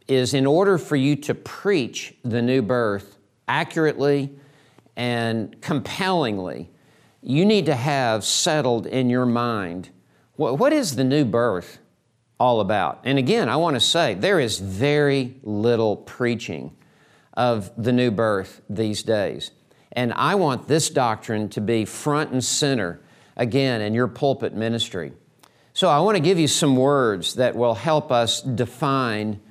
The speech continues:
uh, the marks of the new birth, and these are all critically important. So number one,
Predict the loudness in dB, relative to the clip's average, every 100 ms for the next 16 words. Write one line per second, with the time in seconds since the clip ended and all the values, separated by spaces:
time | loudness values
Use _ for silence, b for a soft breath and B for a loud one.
0 | b b b -8 -2 0 0 -2 -6 -14
1 | -4 0 4 6 4 2 -2 -2 2 2
2 | 0 0 2 2 2 2 2 0 -2 0
3 | 2 2 0 0 2 2 2 0 -4 -16
4 | -12 0 2 2 2 2 2 -2 0 2
5 | 2 -4 -8 -14 _ b b b b b
6 | b b 2 4 4 4 4 4 2 0
7 | -2